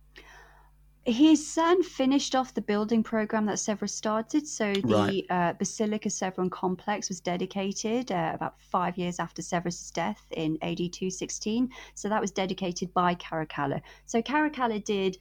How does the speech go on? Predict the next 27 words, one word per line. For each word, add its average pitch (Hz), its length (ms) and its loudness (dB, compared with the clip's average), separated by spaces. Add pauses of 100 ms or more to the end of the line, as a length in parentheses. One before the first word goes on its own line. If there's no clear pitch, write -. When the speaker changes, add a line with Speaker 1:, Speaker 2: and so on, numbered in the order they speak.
(100)
Speaker 1:
finish 185 420 0
off 160 160 0
his 165 180 0
father's 156 520 0 (100)
project 143 560 -4
for 156 280 -4
him 147 340 -4 (420)
in 151 300 2
Lepkis. 143 540 -4 (280)
But 196 160 4
no, 196 220 6
none 226 200 6
of 220 120 0
the, 208 300 2
uh, 170 220 4
other 185 220 0
members, 175 380 0
because 190 300 -2
the 220 100 2
other 220 120 2
members 208 380 2
are 190 80 0
really 185 300 0
more 185 200 0
associated 185 840 -4 (220)
with 185 260 4
the 170 180 -2